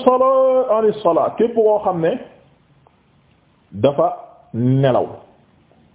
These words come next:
ba julliwut, dafa biddanti, waaye mu bañ a nekk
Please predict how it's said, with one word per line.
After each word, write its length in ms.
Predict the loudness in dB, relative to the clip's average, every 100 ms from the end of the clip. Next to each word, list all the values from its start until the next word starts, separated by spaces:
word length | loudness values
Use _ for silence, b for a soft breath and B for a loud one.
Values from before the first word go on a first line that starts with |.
| _ _ _ _ _ _ _ -6
ba 120 | 0
julliwut, 400 | 2 4 2 0 -6 -16 -20 _ _ _ _ _ _
dafa 160 | -4 0
biddanti, 600 | 2 2 0 -2 -6 -6 -16 _ _ _ _ _ _ _ _ _ -4
waaye 280 | 0 0 0
mu 120 | 0
bañ 160 | 0
a 40 | 2
nekk 260 | 0 0